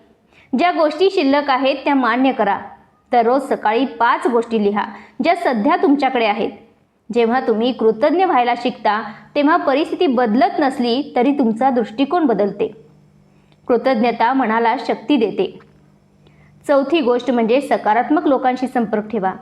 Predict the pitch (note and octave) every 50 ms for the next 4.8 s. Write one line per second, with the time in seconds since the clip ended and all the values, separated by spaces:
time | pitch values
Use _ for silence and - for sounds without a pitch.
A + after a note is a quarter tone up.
0 | - - - - - _ _ - _ _ _ - - D#4 E4+ F#4+ D4 - D#4 D#4
1 | D#4+ F4+ F4+ F4 D#4+ D4 - D#4 D#4 D#4 D4+ F#4 G4 - F#4+ D#4+ D4+ C#4+ D4 D4
2 | D4 C#4+ C4+ C#4 B3+ B3 A#3 A#3 A#3 A#3+ A3+ A3+ A3+ A3+ C4 A#3+ A3+ A#3 A3+ -
3 | D4+ C4+ A#3 G#3 G#3+ - A3+ B3 B3 - C4+ G#3+ G#3 G#3 - A#3+ A#3 G#3 A3 B3+
4 | C4+ - A3 G#3 G3+ A3+ C4 C#4 C#4 C#4+ - G#3 - - G3+ F#3